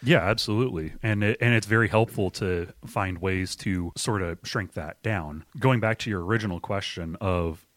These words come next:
uh, some of the different resources, there's, I, I'm sure, like any Christian, there's been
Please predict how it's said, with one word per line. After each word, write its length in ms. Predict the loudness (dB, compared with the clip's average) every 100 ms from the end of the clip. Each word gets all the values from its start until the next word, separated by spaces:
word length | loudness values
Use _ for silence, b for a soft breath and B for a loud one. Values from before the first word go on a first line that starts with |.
| -12 -2
uh, 260 | 0 0 -2
some 180 | 0 0
of 60 |
the 100 | 0
different 300 | -2 -2 -4
resources, 880 | -2 0 0 -4 -4 -4 -4 -4 -4 4
there's, 440 | 4 4 0 -4 -8 _ -6
I, 80 | -6 -8 -6
I'm 140 | -4
sure, 200 | 0 0
like 240 | 2 0 -2
any 360 | 0 0 -2 -6 -8
Christian, 380 | -4 -2 -2 -2
there's 220 | -2 -4
been 460 | -2 -2 -2 -8